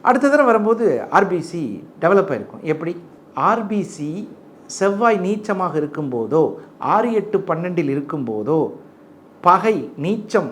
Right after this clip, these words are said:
அஸ்தங்கம் அப்படி இருக்கும் பொழுதோ, பிறந்த கால சூரியனை நெருங்கும் போதோ நீ டெஸ்ட் எடுத்தீங்கன்னா கம்மியா இருக்கும். சரி, நல்லா இருக்கும்போது, சுப கிரகங்களை நாடும் போதோ, சுப கிரகத்தின் நட்சத்திரத்தில் போகும் பொழுதோ,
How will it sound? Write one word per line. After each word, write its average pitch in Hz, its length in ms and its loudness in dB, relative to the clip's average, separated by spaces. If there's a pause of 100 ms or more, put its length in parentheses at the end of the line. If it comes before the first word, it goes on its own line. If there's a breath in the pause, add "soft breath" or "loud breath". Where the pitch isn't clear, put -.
(120)
அஸ்தங்கம் 202 640 -2
அப்படி 147 320 -4
இருக்கும் 147 360 -4
பொழுதோ, 123 420 -2 (120 loud breath)
பிறந்த 226 340 2
கால 208 320 2
சூரியனை 202 480 -2
நெருங்கும் 185 480 2
போதோ 139 400 2 (180 loud breath)
நீ 151 80 -4
டெஸ்ட் 151 320 -2
எடுத்தீங்கன்னா 147 260 -6
கம்மியா 123 280 -4
இருக்கும். - 200 -14 (100)
சரி, 113 380 -8 (880)
நல்லா 220 260 6
இருக்கும்போது, 160 500 2 (300)
சுப 247 180 6
கிரகங்களை 190 500 0
நாடும் 135 380 -2
போதோ, 127 340 -2 (340 loud breath)
சுப 233 220 6
கிரகத்தின் 202 520 -2
நட்சத்திரத்தில் 180 720 -4
போகும் 156 360 -2
பொழுதோ, 120 400 -2